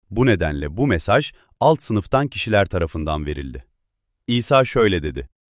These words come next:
"Karanlıkta kalmamak için ışığınız varken yürüyün." Yuhanna on iki, ayet otuz beş.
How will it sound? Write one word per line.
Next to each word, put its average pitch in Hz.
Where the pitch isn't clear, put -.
"Karanlıkta 147
kalmamak 120
için -
ışığınız 117
varken 113
yürüyün." 82
Yuhanna 98
on 110
iki, 127
ayet 92
otuz 69
beş. -